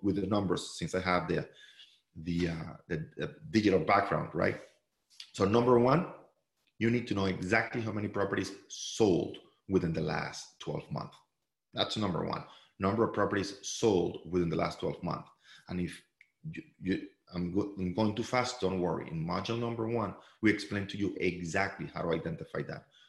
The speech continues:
Number two, the average price of those properties. Number three, the average price per square foot.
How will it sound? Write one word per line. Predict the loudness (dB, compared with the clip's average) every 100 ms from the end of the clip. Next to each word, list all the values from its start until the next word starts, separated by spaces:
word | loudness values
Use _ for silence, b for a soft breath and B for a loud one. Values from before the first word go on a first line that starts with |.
| b
Number | -2 0 0
two, | -2 -2 -2 -4 -16 -10
the | -2 0
average | 0 0 -2 -4
price | -4 -4
of | -6 -6
those | -8
properties. | -6 -8 -8 -12 -18 -20 -20 -18 -18 -20 _ _ _ _ -20 B B -4
Number | 0 2 0
three, | 0 -2 -2 -8 _ _ _
the | -8 -6 -2
average | -2 0 -4 -4
price | -2 -2 -2 -6 -14 -10
per | -8
square | -6 -6 -6 -6
foot. | -6 -8